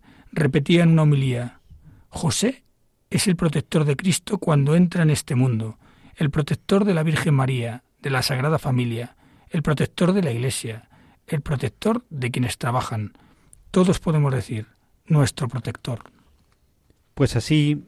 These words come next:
Speaker 2: damos por concluida esta primera parte del programa Redentoris Custos,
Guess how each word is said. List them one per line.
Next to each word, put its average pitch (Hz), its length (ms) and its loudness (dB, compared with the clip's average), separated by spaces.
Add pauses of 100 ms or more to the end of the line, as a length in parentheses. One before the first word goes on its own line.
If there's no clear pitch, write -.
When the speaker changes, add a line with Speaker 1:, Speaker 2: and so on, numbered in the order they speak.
(420)
Speaker 2:
damos 127 580 2
por 123 220 0
concluida 131 540 2
esta 139 220 -2
primera 123 380 0
parte 127 680 -2
del 113 300 -4
programa 110 800 0 (240)
Redentoris 117 680 0
Custos, 143 600 -2